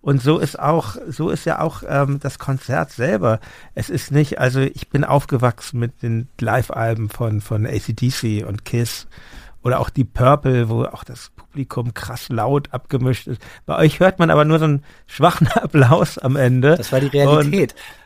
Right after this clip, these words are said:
Speaker 1: ja, das finde ich, das ist total artifiziell und das hat mich echt extrem, ähm,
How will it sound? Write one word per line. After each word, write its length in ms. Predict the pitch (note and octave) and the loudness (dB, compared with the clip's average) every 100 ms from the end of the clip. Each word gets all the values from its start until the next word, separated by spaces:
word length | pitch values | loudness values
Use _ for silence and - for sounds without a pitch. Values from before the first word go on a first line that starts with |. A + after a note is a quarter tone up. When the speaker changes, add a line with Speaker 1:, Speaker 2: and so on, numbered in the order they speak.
| - - - | -20 -16 -2
Speaker 1:
ja, 300 | C#3+ - - | 0 0 -2
das 240 | - - - | -12 -16 -14
finde 200 | - D#3+ | -10 -8
ich, 60 | |
das 180 | D#3+ - | -8 -10
ist 200 | - - | -18 -12
total 420 | - - D3 F3 | -12 0 4 4
artifiziell 920 | - D3+ - D3 D#3+ - C#3+ C3+ F#3 F#3 | 4 0 0 -2 -2 -2 4 4 6 4
und 140 | E3 | 2
das 220 | D3 C#3 | -2 -2
hat 160 | C#3+ - | -8 -8
mich 240 | D3 C#3 | -8 -8
echt 240 | C#3+ C#3 - _ - - - | -12 -14 -18 _ -20 -20 -12
extrem, 880 | B2+ - - - C3+ D#3+ F3+ E3+ - | -10 -10 -14 -6 0 0 0 -4 -4
ähm, 500 | D3+ C#3 C3+ C3+ | 0 2 2 0